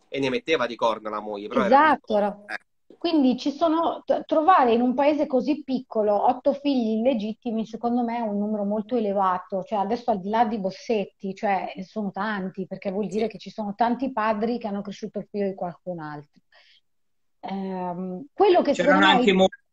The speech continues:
Speaker 3: camionisti, no? Che in quella zona, e quindi probabile anche, eh,
Speaker 2: Io
Speaker 3: questi
Speaker 2: quello che ho reputato, secondo me, e mi prendo la responsabilità perché lo dico io, quindi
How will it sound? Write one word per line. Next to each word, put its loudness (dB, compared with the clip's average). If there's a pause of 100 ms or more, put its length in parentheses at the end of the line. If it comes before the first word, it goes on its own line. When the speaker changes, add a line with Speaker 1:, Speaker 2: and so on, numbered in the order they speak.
(220)
Speaker 3:
camionisti, 2
no? 4
Che -2
in 2
quella 0
zona, 4
e 4
quindi -2 (220)
probabile 6
anche, 0 (520)
eh, 0
Speaker 2:
Io 0
Speaker 3:
questi 2 (1500)
Speaker 2:
quello 6
che 4
ho 4
reputato, 2
secondo -2
me, 0
e 0
mi 4
prendo 4
la 8
responsabilità 2
perché 0
lo 0
dico -2
io, 2
quindi -4